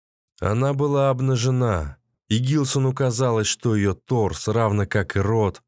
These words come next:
какие-то неправильные, нечеловеческие.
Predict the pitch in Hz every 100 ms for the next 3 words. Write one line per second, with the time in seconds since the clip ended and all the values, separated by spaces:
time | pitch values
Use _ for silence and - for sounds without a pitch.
0 | _ _ _ 147 135 156 139 131 127 123
1 | 107 127 127 101 90 80 76 71 - 98
2 | 113 117 - 113 113 113 123 104 90 -
3 | - 80 73